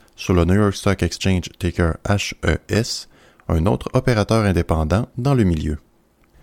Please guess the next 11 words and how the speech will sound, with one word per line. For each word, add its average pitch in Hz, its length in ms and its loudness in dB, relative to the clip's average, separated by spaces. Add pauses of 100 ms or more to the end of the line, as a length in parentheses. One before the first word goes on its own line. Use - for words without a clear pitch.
(380)
L'ajout 90 260 4
de 117 100 4
celle-ci 120 540 0
solidifie 127 640 -2
la 85 120 2
vision 95 300 2
long 101 220 2
terme 123 300 2
de 92 80 2
la 82 140 4
direction 107 600 -2